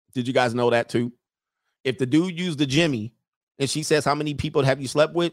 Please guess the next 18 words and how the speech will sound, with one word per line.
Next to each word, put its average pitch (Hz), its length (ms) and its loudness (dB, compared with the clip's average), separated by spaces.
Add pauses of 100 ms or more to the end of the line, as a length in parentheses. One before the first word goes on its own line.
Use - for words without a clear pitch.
she - 160 -6
won't 147 240 2
count 123 220 0
those 98 180 -4
dudes. 87 420 -6
They 123 120 0
had 123 200 2
a 104 40 -8
Jimmy. 101 320 -2
We 101 140 -8
just - 260 -8
simulated. 98 720 -2 (440)
It 131 140 -2
was 113 120 -4
simulation. 139 760 0 (520)
<laughs> 117 1080 -10 (4000)
Oh, 120 300 0
man. 110 400 -4